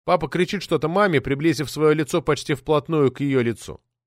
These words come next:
Себастьян лежит рядом со мной, свернувшись калачиком и ища тепла и защиты. Всё исчезло. Все эти воспоминания и гроша ломаного не стоят. Он отнял их у меня. Мы искали друг у друга спасения.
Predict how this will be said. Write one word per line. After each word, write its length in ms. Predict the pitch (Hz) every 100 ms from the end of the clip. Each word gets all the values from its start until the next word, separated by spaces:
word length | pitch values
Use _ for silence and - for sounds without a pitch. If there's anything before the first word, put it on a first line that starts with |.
| _ _ _ _ _
Себастьян 460 | - 143 180 - 156
лежит 360 | 156 131 175
рядом 340 | 156 156 151 139
со 200 | 156 151
мной, 260 | 180 185
свернувшись 560 | 131 135 139 143 143 -
калачиком 760 | 147 147 143 - - 110 110
и 80 | 127
ища 240 | 123 151
тепла 360 | 127 123 123 117
и 40 |
защиты. 540 | 104 117 - 78 - - _ _ _ _ _ _ _ _ _ _ _
Всё 200 | - 143
исчезло. 460 | 123 92 80 73 - _ _ _ _ _ _ _ -
Все 80 | 165
эти 100 | 151
воспоминания 580 | 151 175 175 190 160
и 20 | 143
гроша 320 | 156 - 143
ломаного 380 | 101 87 87 87
не 120 | 90
стоят. 460 | - 87 82 80 -
Он 220 | 135 139
отнял 380 | - 139 95 85
их 140 | 80
у 40 | 92
меня. 320 | 85 80 78 _ _ _ _ _ _ _ _ _ _ _ _ _ _ _ -
Мы 160 | 147
искали 320 | 143 175 156
друг 240 | 143 143 156
у 20 |
друга 240 | 147 147
спасения. 640 | 127 151 131 180 131 87 71